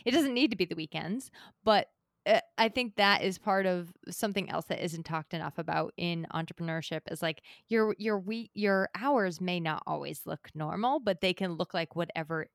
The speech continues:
feels right and looks right for you. And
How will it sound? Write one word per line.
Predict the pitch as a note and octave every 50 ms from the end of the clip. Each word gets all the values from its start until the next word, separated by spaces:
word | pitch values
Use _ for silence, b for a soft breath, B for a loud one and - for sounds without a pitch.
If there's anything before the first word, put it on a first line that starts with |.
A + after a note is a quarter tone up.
| _ _ -
feels | F3+ E3+ D#3 C#3+ - -
right | D#3 D#3 C#3+ - -
and | - D#3+ D#3 D3+
looks | D3+ - - -
right | D#3 - - - -
for | - D#3 D#3 D3 -
you. | - D#3 D#3 - - D3 - -
And | - F3+ E3+ E3 D3+